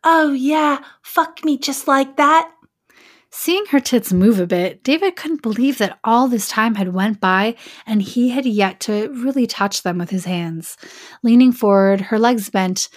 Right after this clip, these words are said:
Speaker 2: and remained over his shoulders as he reached both hands up to grip her tits. The hardness of her nipples could be felt poking against the palms as squeezed them, and Emma proved the flexibility she had within her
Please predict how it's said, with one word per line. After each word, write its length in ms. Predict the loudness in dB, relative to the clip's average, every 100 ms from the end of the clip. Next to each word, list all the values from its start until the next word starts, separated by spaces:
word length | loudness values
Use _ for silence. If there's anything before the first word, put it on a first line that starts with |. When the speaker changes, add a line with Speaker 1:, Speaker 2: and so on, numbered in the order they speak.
| -16 -2
Speaker 2:
and 160 | 2
remained 400 | 4 4 4 4
over 180 | 2 0
his 160 | -2 -2
shoulders 560 | -2 -4 -4 -6 -8
as 200 | -8 -6
he 120 | -4 -2
reached 320 | -2 -4 -4
both 200 | -4 -2
hands 280 | -2 0 0
up 160 | -2 -4
to 100 | -4
grip 180 | -4
her 100 | -4
tits. 520 | -6 -6 -12 -18 -18 -20 -20 -20 -20 _
The 60 | -2
hardness 360 | 2 4 4 2
of 120 | 0
her 100 | 2
nipples 340 | 0 -2 -6
could 140 | -4 -4
be 80 |
felt 280 | -2 -2 -4
poking 360 | -6 -4 -2 0
against 340 | 0 -2 -4
the 80 | -8
palms 460 | -4 -2 0 -2 -4
as 260 | -10 -12 _ _ -12
squeezed 560 | -8 0 2 2 -2 0
them, 260 | 2 2
and 180 | 0 -2
Emma 280 | 2 2 0
proved 360 | 0 -2 -2 -8
the 40 |
flexibility 840 | -8 -4 -4 -2 -2 0 0 0 -2
she 180 | -4 -2
had 280 | -2 -2
within 280 | -2 -2 -2
her 260 | -2 -4